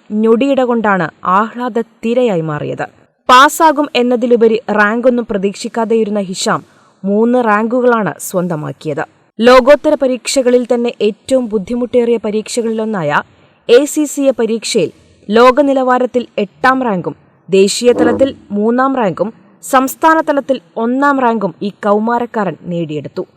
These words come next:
ഹയർ സെക്കൻഡറി പഠനത്തിനു ശേഷം ആഗ്രഹിച്ച തന്റെ പ്രൊഫഷൻ നേടിയെടുക്കാനുള്ള പരിശ്രമത്തിലായിരുന്നു ഹിഷാം.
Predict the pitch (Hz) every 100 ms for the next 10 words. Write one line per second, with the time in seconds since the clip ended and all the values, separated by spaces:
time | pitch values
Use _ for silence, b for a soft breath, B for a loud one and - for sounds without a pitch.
0 | _ - 254 294 294 302 285 247 262 -
1 | 233 240 226 247 - 240 - 233 - 202
2 | 208 208 240 254 - 208 - - 214 208
3 | - 214 208 240 233 - 202 214 233 254
4 | 226 226 220 202 156 - b b _ 220
5 | 233 - 277 269 240 190 160 151 147 -
6 | 175 175